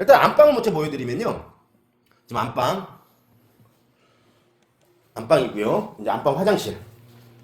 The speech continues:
안방 화장실도 사이즈 괜찮습니다. 집 상당히 괜찮습니다.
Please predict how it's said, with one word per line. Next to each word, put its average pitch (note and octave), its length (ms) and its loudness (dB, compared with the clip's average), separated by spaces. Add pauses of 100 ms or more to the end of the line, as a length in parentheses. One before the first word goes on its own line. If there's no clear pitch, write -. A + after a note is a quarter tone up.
(1040)
안방 - 240 0
화장실도 D#3 580 -2
사이즈 B2 320 -6
괜찮습니다. G#2+ 720 -8 (3000)
집 - 180 -6
상당히 D4 340 2
괜찮습니다. E3 680 0